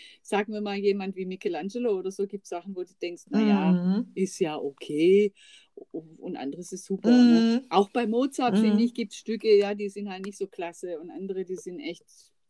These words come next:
Speaker 2: Nee, die
Speaker 1: ja.
Speaker 2: ganzen Serenaden
Speaker 1: Ja.
Speaker 2: muss ich mir nicht anhören.
Speaker 1: Nee, es gibt wirklich viele
Speaker 2: Das
Speaker 1: Sachen,
Speaker 2: ist
Speaker 1: wo du
Speaker 2: nicht
Speaker 1: einfach
Speaker 2: meine
Speaker 1: nur gähnst. Wir fangen
Speaker 2: Ja,
Speaker 1: gar nicht von
Speaker 2: aber das
Speaker 1: Händel
Speaker 2: ist,
Speaker 1: an.
Speaker 2: aber da kommen wir vom,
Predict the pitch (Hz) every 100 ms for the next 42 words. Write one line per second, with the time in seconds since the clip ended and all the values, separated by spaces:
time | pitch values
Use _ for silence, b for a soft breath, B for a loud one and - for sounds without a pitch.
0 | - 320 240 214 233 220 240 233 220 202
1 | 202 190 175 190 226 247 269 269 269 254
2 | 196 185 180 170 175 190 190 202 - 202
3 | 196 202 208 - 202 208 - 196 202 196
4 | 196 226 330 202 208 220 - 160 151 156
5 | 170 160 - - b b b b b _
6 | _ _ - 240 240 196 185 190 214 254
7 | - 220 262 285 214 403 - 277 294 302
8 | - 359 349 - 320